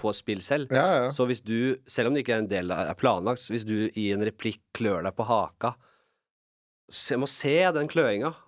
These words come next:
Speaker 1: Ligger noe, noe i det?
Speaker 2: Ja.
Speaker 1: Og det former jo replikken igjen. Det former jo de små nyansene er det hele tiden. Det, det er det jo i, eh, fra scenen også.
Speaker 2: Mm.
Speaker 1: Det, alle de små tingene,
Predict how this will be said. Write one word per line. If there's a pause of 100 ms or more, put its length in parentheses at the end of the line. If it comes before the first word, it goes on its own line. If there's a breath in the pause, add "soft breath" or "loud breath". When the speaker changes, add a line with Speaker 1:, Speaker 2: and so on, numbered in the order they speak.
(140)
Speaker 1:
Ligger
noe,
noe
i
det? (220)
Speaker 2:
Ja.
Speaker 1:
Og
det
former
jo
replikken
igjen. (360 soft breath)
Det
former
jo (720)
de
små
nyansene
er
det
hele
tiden.
Det, (160)
det
er
det
jo
i, (160)
eh, (160)
fra
scenen
også.
Speaker 2:
Mm. (340)
Speaker 1:
Det,
alle
de
små (340)
tingene,